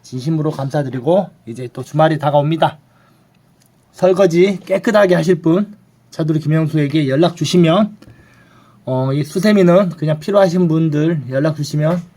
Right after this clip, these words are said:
공짜로 와이프가 짠 수세미 공짜로 선물해 드리-,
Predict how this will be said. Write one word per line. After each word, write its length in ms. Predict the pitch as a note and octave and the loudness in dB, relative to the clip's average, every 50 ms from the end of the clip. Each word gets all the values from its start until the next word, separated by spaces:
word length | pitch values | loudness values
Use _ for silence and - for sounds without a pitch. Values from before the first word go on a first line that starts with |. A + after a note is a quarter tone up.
| _ _ _ | _ _ _
공짜로 600 | - C#3 D3 C#3+ - F3 E3+ E3+ F3+ F#3+ F3+ - - - _ _ _ _ _ _ _ _ _ _ _ _ - | -6 -6 -2 0 2 2 4 4 4 2 2 -2 -10 -20 _ _ _ _ _ _ _ _ _ _ _ _ -12
와이프가 520 | - B2+ C#3 D#3 D#3 - D3+ D3 D3 C#3 D3 | -6 -4 -2 -2 -2 -2 -2 -2 -2 -2 -2
짠 340 | - E3 D#3 E3 F#3 F3+ D#3 | -4 -2 -2 -2 -2 -4 -6
수세미 580 | - - - C#3 - E3 D3 D3+ D#3 F3 F3 D3+ - - _ _ _ _ _ _ _ _ - - _ _ - | -12 -16 -12 -6 -4 -4 -2 -2 -2 -4 -4 -6 -8 -16 _ _ _ _ _ _ _ _ -20 -20 _ _ -10
공짜로 540 | - C3+ C#3+ C#3 - E3+ D#3+ E3 E3+ E3+ D#3+ | -6 -6 -4 -2 0 0 2 2 2 2 0
선물해 420 | D#3+ E3+ E3 D#3+ D#3 D#3 D#3 D3+ | 0 -2 -2 0 0 0 -2 -2
드리-, 340 | - C#3 C#3 D3 C3+ C#3+ | -4 -4 -4 -4 -6 -6